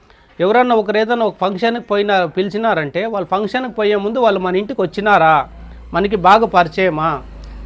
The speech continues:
మనకి వాళ్ళకి ఎన్ని రోజుల నుంచి పరిచయం ఉంది, ఇట్లా ప్రతి ఒక్కటి ఆలోచన చేసి ఒక పెళ్ళికి కానీ, ఒక శుభకార్యానికి కానీ, లేకుంటే ఏదైనా ఒక పార్టీ పెట్టినా కూడా పోతారనమాట.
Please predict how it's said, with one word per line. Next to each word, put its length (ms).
మనకి 300
వాళ్ళకి 320
ఎన్ని 220
రోజుల 300
నుంచి 200
పరిచయం 460
ఉంది, 400
ఇట్లా 180
ప్రతి 300
ఒక్కటి 300
ఆలోచన 560
చేసి 200
ఒక 280
పెళ్ళికి 300
కానీ, 220
ఒక 140
శుభకార్యానికి 720
కానీ, 240
లేకుంటే 400
ఏదైనా 260
ఒక 160
పార్టీ 260
పెట్టినా 300
కూడా 160
పోతారనమాట. 800